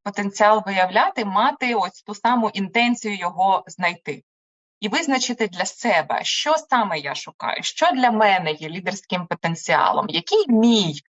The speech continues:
особистий рецепт, чи хочу я ще щось додати, або який з інгредієнтів, можливо, не настільки для мене важливий. І коли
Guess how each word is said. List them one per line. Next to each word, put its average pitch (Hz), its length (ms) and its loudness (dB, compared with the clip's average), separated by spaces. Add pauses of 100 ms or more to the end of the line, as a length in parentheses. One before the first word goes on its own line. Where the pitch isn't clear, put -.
(160)
особистий 202 680 0
рецепт, 180 640 0
чи - 120 -6
хочу 311 360 0
я 233 200 2
ще 294 320 -2
щось 247 300 -4
додати, 196 640 0
або 151 200 -6
який 196 380 -4
з 208 80 -4
інгредієнтів, 233 800 -2
можливо, 240 460 0
не 220 140 2
настільки 226 500 -4
для 165 180 -4
мене 147 260 -2
важливий. - 540 -10 (580)
І 226 80 -4
коли 294 680 0